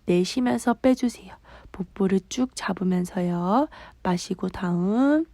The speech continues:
후, 횟수는 총 일곱 개에서 열 개.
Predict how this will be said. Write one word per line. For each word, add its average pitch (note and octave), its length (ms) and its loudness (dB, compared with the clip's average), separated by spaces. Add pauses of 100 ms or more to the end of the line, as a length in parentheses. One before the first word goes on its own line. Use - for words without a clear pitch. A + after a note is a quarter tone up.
(640)
후, G3+ 680 2 (360)
횟수는 A#3+ 500 0
총 - 240 -4
일곱 C#4 380 0
개에서 A3 400 0
열 F#3 180 2
개. F#3 240 -8